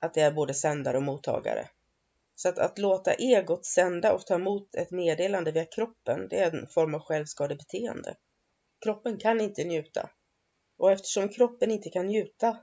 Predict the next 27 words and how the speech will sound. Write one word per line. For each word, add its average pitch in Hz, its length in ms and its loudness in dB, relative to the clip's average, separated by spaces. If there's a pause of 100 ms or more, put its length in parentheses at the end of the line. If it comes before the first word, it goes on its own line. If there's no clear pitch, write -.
(320)
så - 180 -10
behöver 185 220 2
du 202 60 4
alltså 202 160 0
inte 175 200 -8
offra - 440 -4
njutningen. 170 680 -6 (1400)
Det 190 100 0
är 202 300 4
inget 196 300 -4
offer. - 560 -6 (1300)
Men 196 400 2 (320)
den 202 240 -2
kan 202 120 -2
heller 196 260 4
inte 254 220 -2
ge 180 200 0
dig 160 280 -2 (160)
rädsla 160 400 0
eller 156 140 -4
smärta, - 520 -6 (380)
utan 180 320 -2
det 185 80 -2
kommer 175 320 -2
ju 165 100 -4
via 151 220 -2
sinnet. 170 720 -6